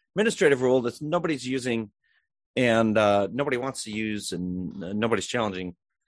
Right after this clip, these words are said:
um, then they can use this as a precedent. So I, I think that's big for me.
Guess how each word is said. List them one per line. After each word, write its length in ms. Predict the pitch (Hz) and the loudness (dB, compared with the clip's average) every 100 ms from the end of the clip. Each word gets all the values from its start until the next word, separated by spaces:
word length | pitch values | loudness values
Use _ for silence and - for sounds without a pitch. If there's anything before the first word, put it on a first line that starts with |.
| _ _ _ | _ _ _
um, 460 | 107 95 90 90 87 _ _ | -4 -2 -2 -6 -8 _ _
then 140 | 104 101 | -2 0
they 80 | |
can 140 | 98 98 | -2 -6
use 200 | 92 82 | -6 -8
this 200 | 82 - | -10 -12
as 80 | 76 | -14
a 40 | |
precedent. 520 | - 65 - - 78 | -12 -12 -12 -16 -12
So 220 | - 104 - _ _ _ _ _ _ _ | -8 -8 -8 _ _ _ _ _ _ _
I, 160 | 123 139 - | -10 -6 -4
I 80 | |
think 180 | 143 214 | -2 0
that's 240 | 190 165 - _ - | 2 0 -2 _ 2
big 180 | 135 110 | 2 2
for 160 | - | -4
me. 500 | 107 101 98 95 90 | -2 -2 -2 -4 -10